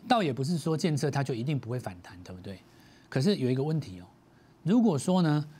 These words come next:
你在这个地方为了要抢它一个反弹，你不出掉，那你留仓嘛，因为你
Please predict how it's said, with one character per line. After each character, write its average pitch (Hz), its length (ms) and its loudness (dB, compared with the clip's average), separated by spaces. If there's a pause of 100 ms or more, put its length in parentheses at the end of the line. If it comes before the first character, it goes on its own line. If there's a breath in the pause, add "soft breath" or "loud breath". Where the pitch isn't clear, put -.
(160 loud breath)
你 131 140 2
在 202 140 4
这 190 80 4
个 196 80 6
地 180 100 4
方 156 300 2
为 185 160 2
了 147 40 2
要 160 140 2
抢 104 220 -6
它 131 100 0
一 139 60 0
个 127 100 -2
反 101 180 -6
弹， 95 160 -14 (140)
你 113 100 -6
不 123 140 0
出 165 180 0
掉， 147 240 -2 (540)
那 165 100 0
你 127 100 0
留 107 140 -4
仓 113 220 -4
嘛， 95 160 -8 (500)
因 208 120 2
为 220 40 6
你 202 160 4